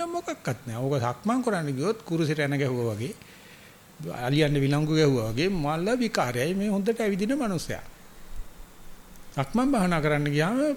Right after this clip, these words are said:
කොර වෙලා. මේ උදේ දවල් රෑ නිින්දෙමුත් හුස්ම ගන්න මනුස්සයා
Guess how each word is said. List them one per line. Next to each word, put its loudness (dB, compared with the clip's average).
කොර -2
වෙලා. -4
මේ 0
උදේ 6
දවල් 6
රෑ 6
නිින්දෙමුත් 4
හුස්ම 4
ගන්න 2
මනුස්සයා 0